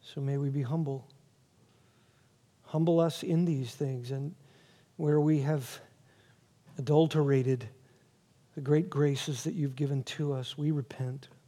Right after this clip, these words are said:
Please forgive us for that. Send us into the next years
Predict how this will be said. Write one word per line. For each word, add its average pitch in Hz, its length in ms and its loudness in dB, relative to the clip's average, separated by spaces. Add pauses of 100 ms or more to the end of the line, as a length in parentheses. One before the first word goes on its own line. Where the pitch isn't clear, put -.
Please 165 160 -2
forgive 127 380 -8
us 127 100 -8
for - 180 -14
that. 131 280 -10 (2250)
Send 170 280 -2
us - 160 -4
into 160 220 2
the 143 100 0
next 147 400 -2
years 147 640 2